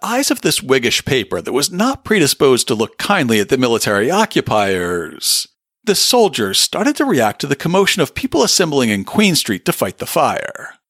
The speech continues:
but then realized that it was only a deadly fire and not a protest. So they took a little break while waiting for orders. Then,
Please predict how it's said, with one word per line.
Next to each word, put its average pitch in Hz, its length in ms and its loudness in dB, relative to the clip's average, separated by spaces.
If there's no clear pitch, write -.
but 165 140 2
then 151 260 2
realized 160 580 0
that 185 100 2
it 196 60 4
was 202 180 2
only 240 320 4
a 143 80 0
deadly 123 340 0
fire 95 480 -2
and 104 80 -4
not 95 160 -2
a 95 80 -12
protest. - 840 -6
So 254 220 2
they 226 140 4
took - 200 -2
a 160 60 2
little 110 220 2
break - 560 -2
while 85 160 2
waiting 92 300 -4
for 110 200 -4
orders. - 840 -2
Then, 113 680 0